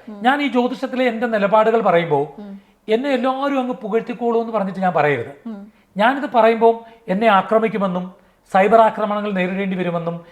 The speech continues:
Speaker 1: ഉം.
Speaker 2: എനിക്കെതിരെ നെഗറ്റീവ്സുകൾ ഉണ്ടാകുമെന്നും എനിക്കെതിരെ, ആ, വ്യക്തിഹത്യ അടക്കമുള്ള കാര്യങ്ങൾ ഉണ്ടാകുമെന്നും പ്രതീക്ഷിച്ചുകൊണ്ട് മാത്രമാണ് ഞാനിത് പറയുന്നത്.
Speaker 1: ഉം.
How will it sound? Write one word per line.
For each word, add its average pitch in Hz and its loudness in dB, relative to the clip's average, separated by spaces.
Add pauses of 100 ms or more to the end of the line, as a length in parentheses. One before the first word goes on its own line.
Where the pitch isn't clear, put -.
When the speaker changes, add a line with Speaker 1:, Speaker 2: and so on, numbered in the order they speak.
Speaker 1:
ഉം. 208 -18
Speaker 2:
എനിക്കെതിരെ 214 0
നെഗറ്റീവ്സുകൾ 196 -2
ഉണ്ടാകുമെന്നും 170 0 (260)
എനിക്കെതിരെ, 202 0 (240)
ആ, 180 8
വ്യക്തിഹത്യ 220 2
അടക്കമുള്ള 196 0
കാര്യങ്ങൾ 185 2
ഉണ്ടാകുമെന്നും 175 0 (300)
പ്രതീക്ഷിച്ചുകൊണ്ട് 240 -4
മാത്രമാണ് 254 0
ഞാനിത് 247 2
പറയുന്നത്. 202 2
Speaker 1:
ഉം. 202 -14